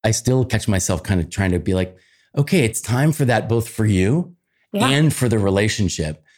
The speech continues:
Speaker 1: to kind of
Speaker 2: Mm-hmm.
Speaker 1: say, 'That's good now.'" Or even if it's not, just to kind of be like, "That's maybe," I don't know. But, but it's
Speaker 2: Yeah.
Speaker 1: flirting with some of that stuff.
Speaker 2: But also, of course, you know this in, in all of your art, artistic life, like,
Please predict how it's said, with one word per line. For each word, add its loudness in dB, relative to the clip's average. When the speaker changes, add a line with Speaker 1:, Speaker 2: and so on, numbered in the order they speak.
Speaker 1:
to -2
kind 4
of 2
Speaker 2:
Mm-hmm. -2
Speaker 1:
say, -2
'That's -2
good -2
now.'" -4
Or -2
even 4
if 4
it's 0
not, 2
just -6
to -2
kind 0
of -12
be 0
like, 0
"That's -4
maybe," 2
I 0
don't 2
know. -2
But, 0
but 2
it's 0
Speaker 2:
Yeah. -2
Speaker 1:
flirting 4
with 2
some 2
of 2
that 0
stuff. -10
Speaker 2:
But 2
also, 2
of 0
course, 0
you 2
know 4
this 0
in, -2
in 0
all 2
of -2
your 0
art, -2
artistic -4
life, -2
like, -4